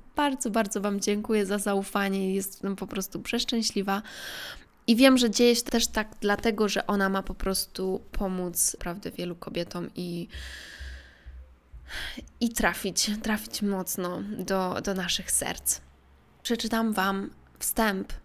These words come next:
mojej książki. Bogini. Ona wie.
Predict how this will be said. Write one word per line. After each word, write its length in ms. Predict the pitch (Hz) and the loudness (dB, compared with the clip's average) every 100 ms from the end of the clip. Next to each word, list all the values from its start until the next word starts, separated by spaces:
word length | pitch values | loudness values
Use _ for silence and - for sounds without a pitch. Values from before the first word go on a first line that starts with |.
| - | -6
mojej 200 | 196 196 | -4 -2
książki. 600 | - 190 185 - 190 214 - - - - - - - - - | -2 -2 -2 -4 -4 -6 -10 -20 -20 -20 -20 -20 -20 -20 -8
Bogini. 560 | 196 196 196 180 127 214 - _ _ _ _ _ - | -4 -2 0 0 -2 -6 -12 _ _ _ _ _ -4
Ona 260 | 190 196 | -2 -2
wie. 240 | 196 180 | 0 -2